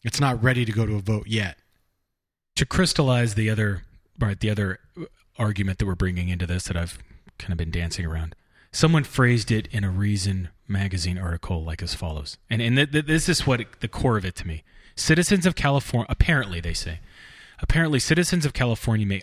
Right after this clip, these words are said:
Speaker 2: only decide how they are to be ruled if the rulers themselves permit it. And that's what this feels like. Um,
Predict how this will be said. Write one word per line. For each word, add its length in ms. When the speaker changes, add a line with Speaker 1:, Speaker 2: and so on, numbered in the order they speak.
Speaker 2:
only 340
decide 540
how 340
they 160
are 140
to 160
be 100
ruled 480
if 160
the 120
rulers 380
themselves 440
permit 280
it. 100
And 200
that's 240
what 140
this 140
feels 380
like. 320
Um, 380